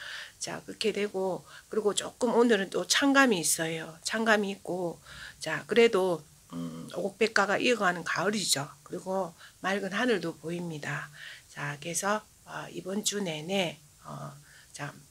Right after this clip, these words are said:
가을을 만끽하는, 어, 한 주가 되었으면 좋겠다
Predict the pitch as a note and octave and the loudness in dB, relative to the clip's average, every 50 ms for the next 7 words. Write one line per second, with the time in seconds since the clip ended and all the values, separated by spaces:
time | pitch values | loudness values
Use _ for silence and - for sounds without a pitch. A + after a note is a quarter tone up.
0 | _ - - - D#3+ F3 G#3 A3 G#3+ F#3 D3 C#3 - - - - - D3 D3 D#3 | _ 0 2 4 6 6 6 6 6 4 4 0 -4 -12 -20 -12 -8 -6 -6 -6
1 | D#3+ D3 - - - - - G3+ G#3 G3 F#3 D3+ D3+ D#3+ F3+ G#3 A#3 A#3+ - - | -6 -10 -10 -8 -6 -4 -2 -2 -2 -2 -2 -4 -6 -4 -4 -4 -4 -4 -6 -12
2 | - - - - - - D3+ D3+ D3 D3+ D3+ D#3+ E3+ E3+ F3 G3 F#3+ F3+ E3+ F3 | -20 -20 -20 -20 -14 -10 -10 -8 -8 -8 -6 -6 -6 -6 -6 -4 -4 -4 -4 -2
3 | G3 F#3 F3+ E3+ E3+ - - D#3+ E3+ F3+ F3+ F#3+ F#3+ - - - - - - - | -2 -2 -2 0 0 -2 -2 -2 -2 -4 -4 -4 -8 -12 -16 -20 -20 -20 -14 -12
4 | - - C#3+ - F#3 F#3 - - | -12 -10 -4 -4 -4 0 4 6